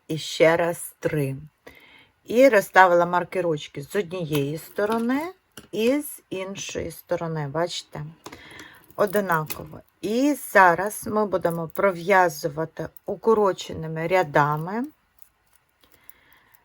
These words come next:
вив'язуючи наш таку заокругленість нашої горловинки. Отже, зараз беремо і в'яжемо, е,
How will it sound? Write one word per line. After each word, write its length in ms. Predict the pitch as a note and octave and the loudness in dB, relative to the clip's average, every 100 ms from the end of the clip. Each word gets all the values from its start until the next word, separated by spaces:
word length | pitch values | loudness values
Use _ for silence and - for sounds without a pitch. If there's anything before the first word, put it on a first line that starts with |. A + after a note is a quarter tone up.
| _ | _
вив'язуючи 1300 | D#3 F#3 E3 F#3 G3+ G#3 - A#3 A#3 G#3+ - G3+ F#3+ - | 0 0 4 6 6 4 0 2 2 0 -6 -6 -6 -8
наш 340 | E3 F#3 F#3+ - | 2 4 4 0
таку 400 | - - F3 F3+ | -10 -12 -8 -8
заокругленість 1400 | D3+ F#3 G3+ G#3 G3 F3 F3+ F#3 F#3+ F#3 F3+ F3+ E3 - | 2 6 8 6 2 -4 -4 -4 -4 -6 -6 -10 -10 -4
нашої 440 | D#3+ D#3+ - D#3 | -2 -2 -4 -6
горловинки. 840 | D#3 D#3+ D#3+ D#3 D3 C#3 C#3 - - _ - - - - - _ - | -4 -4 -4 -6 -6 -8 -10 -14 -20 _ -20 -20 -20 -20 -20 _ -4
Отже, 340 | G#3+ E3+ E3 | -4 -2 -6
зараз 440 | D3 G#3+ A#3+ B3+ G3+ | 0 4 4 2 0
беремо 600 | G#3 F#3 E3 E3+ G3+ A#3+ - _ _ _ _ _ _ _ _ _ - | 2 4 2 0 -6 -10 -12 _ _ _ _ _ _ _ _ _ -2
і 200 | A#3 B3 | 0 2
в'яжемо, 920 | G#3 E3+ D#3+ D#3 F3 F#3+ G3 G#3+ A#3+ - _ _ _ _ _ _ _ _ - _ _ _ _ _ _ - | 4 4 4 2 -6 -8 -8 -6 -8 -12 _ _ _ _ _ _ _ _ -20 _ _ _ _ _ _ -8
е, 360 | E3 D#3 D#3 | -6 -6 -8